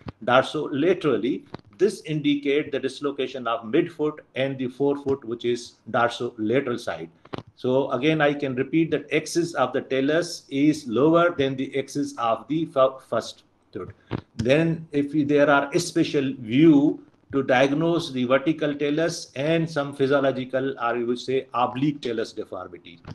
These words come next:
Maximum plantar flexion view demonstrates the irreducibility of the talonavicular joint. Navicular cannot be reduced on the talus in the vertical congenital vertical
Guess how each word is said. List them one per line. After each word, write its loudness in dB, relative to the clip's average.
Maximum 2
plantar 0
flexion -2
view 4
demonstrates 0
the -6
irreducibility 0
of 2
the 0
talonavicular -4
joint. 4
Navicular 6
cannot 4
be 2
reduced 2
on 0
the -2
talus -4
in -12
the -6
vertical -8
congenital -10
vertical -12